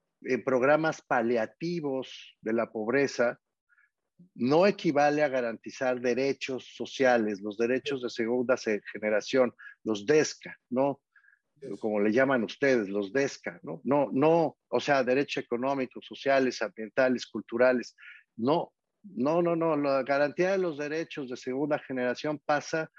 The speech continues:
Speaker 1: por, otra vez, instituciones del Estado capaces de asegurar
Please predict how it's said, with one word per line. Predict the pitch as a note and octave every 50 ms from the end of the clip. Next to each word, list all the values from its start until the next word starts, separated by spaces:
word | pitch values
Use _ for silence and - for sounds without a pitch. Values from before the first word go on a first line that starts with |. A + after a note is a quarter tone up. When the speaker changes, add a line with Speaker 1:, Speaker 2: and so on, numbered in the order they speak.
| _ _ _ - - _ _ _ -
Speaker 1:
por, | - D3 D3+ D#3 D#3+ E3+ - -
otra | - - - - B2 A#2+
vez, | B2+ D3 E3+ F#3+ F#3 -
instituciones | C#3 A#2+ - - A2+ - - A2+ - - D3 D3+ D3+ D#3+ D3+ C3+
del | C3+ A#2+ A2+
Estado | A2 - - - C#3+ C3+ C#3 C#3+ D3+ C#3 -
capaces | C3+ A#2+ - - C#3 C3+ - - D#3+ D#3 C3+ -
de | - C3+ C3+ B2+
asegurar | A#2+ A#2 - - C3 A2+ G2+ A2+ A#2 B2+ C3+ C#3 C3+ -